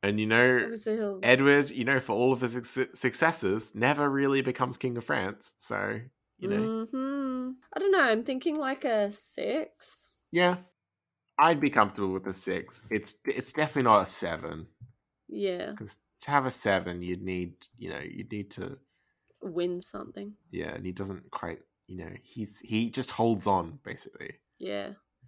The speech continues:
Speaker 1: And he holds on well, but, you know,
Speaker 2: Yeah.
Speaker 1: he loses those two big battles, and they're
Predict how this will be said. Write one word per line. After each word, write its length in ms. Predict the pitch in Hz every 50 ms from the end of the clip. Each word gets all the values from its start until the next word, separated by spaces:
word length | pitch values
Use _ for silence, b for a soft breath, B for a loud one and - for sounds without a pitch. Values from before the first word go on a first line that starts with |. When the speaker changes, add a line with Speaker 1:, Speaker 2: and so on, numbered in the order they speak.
| _ _ _ -
Speaker 1:
And 80 | 120 127
he 40 | 147
holds 220 | 160 170 160 165
on 160 | 160 156 143
well, 520 | 180 175 131 90 85 87 90 101 95 - _ _ _ _ _ _ _
but, 120 | - -
you 80 | 95 90
know, 180 | 87 87 85 - - - 554 -
Speaker 2:
Yeah. 80 | - 98
Speaker 1:
he 80 | 98 98
loses 460 | 104 113 120 123 117 127 127 110 -
those 240 | 117 104 101 98 -
two 280 | - - - 123 117 107
big 240 | 107 104 95 92
battles, 400 | - 98 95 92 92 90 92 -
and 80 | - 92
they're 180 | 90 92 98